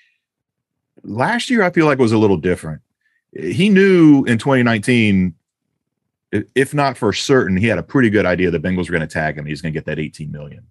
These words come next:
Last year, he was playing for a contract. I don't think he was dogging it. La-, he, now, he may not have been super thrilled with the direction, and he may have not been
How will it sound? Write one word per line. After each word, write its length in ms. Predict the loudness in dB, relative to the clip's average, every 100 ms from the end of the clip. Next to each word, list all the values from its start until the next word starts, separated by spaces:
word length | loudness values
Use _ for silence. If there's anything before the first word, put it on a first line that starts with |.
| _ _ _
Last 360 | -2 -2 -2 0
year, 340 | 0 0 -2 _ _ _ _ _ _
he 120 | 2
was 140 | 2 2
playing 260 | 2 0
for 140 | 0 -2
a 40 |
contract. 540 | -2 -4 -4 -10 -16 _
I 140 | -4 -2
don't 140 | -2
think 180 | -4 0
he 120 | 0
was 220 | 0 -2 -8 _ _ _
dogging 460 | -2 0 0 -2 -4
it. 100 | -4
La-, 160 | -4
he, 220 | 0 0 -2 -6
now, 120 | -2 0
he 100 | 2
may 180 | 2
not 220 | 0 0 0
have 80 |
been 120 | -2 -2
super 280 | -2 -2
thrilled 260 | 0 0 0
with 140 | -2
the 60 | -4
direction, 720 | 0 0 0 -2 0 2 0
and 220 | 0 -4 -8 -8 -2
he 80 |
may 180 | 0 2
have 120 | 0 -2
not 320 | -2 -4 -2
been 480 | -2 0 -2 -6